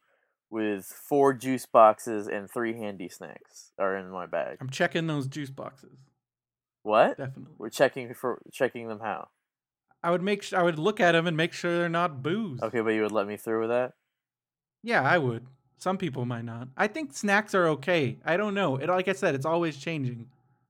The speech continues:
Speaker 1: Um, with one packet of lunch meat.
Speaker 2: See, lunch meat, that's a gray area. Do you have any bread?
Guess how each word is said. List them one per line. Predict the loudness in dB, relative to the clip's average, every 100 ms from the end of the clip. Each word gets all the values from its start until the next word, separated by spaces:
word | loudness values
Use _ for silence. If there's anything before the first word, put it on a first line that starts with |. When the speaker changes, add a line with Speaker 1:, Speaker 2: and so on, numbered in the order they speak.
| 0
Speaker 1:
Um, | 6 6 6 4 2 -2 -10 -14 _ _ _ _
with | 0 2 2
one | 4 4 2
packet | 0 4 4 4 -2
of | -2
lunch | -2 -4 -6 -16
meat. | -18 -18 _ _ _ _ _ _ _ _ _ _ _ _ _ _ -20 _ _ _ _
Speaker 2:
See, | -4 -2
lunch | 0 0 0
meat, | -2 2
that's | 2 2
a | 0
gray | 0 2 4
area. | 4 4
Do | 4
you |
have | 2
any | 0
bread? | -2 0 0 0 -6